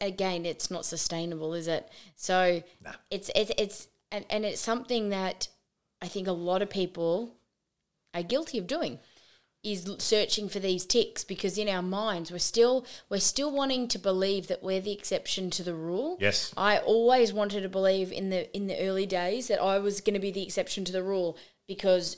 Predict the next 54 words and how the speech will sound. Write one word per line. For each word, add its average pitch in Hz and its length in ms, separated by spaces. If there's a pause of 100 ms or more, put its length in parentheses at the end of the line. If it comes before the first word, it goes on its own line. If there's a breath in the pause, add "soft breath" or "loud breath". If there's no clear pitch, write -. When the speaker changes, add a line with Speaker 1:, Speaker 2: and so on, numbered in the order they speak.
Speaker 1:
you 240 200
and 226 80
I, 208 120
Matt, 202 240
had 190 140
a 180 60
really 208 380
in-depth 185 440
conversation 180 640
about 175 120
how 175 100
long 175 240
this 170 140
was 175 100
gonna 170 180
take 165 260
for 175 100
me 170 120
to 165 140
achieve 165 340
my 160 160
goal. 247 400 (800 loud breath)
And 190 420
I 175 120
Speaker 2:
In 123 120
Speaker 1:
gr- 113 60
Speaker 2:
one 123 180
ear, 127 340
out 101 180
the 92 100
other. 78 240 (160)
Speaker 1:
No, 247 200
I, 202 140 (140)
I - 20
did 240 220
agree 208 260
with 233 160
you. 175 280 (180)
So 220 160
it 214 100
did 285 180
go 214 220
in, 226 420 (440)
and, 214 480 (160)
and 208 240
I 190 100
knew 214 300
it, 247 80
and 208 120
I 185 120
had 208 260
accepted 220 640
that. 170 160
I 170 160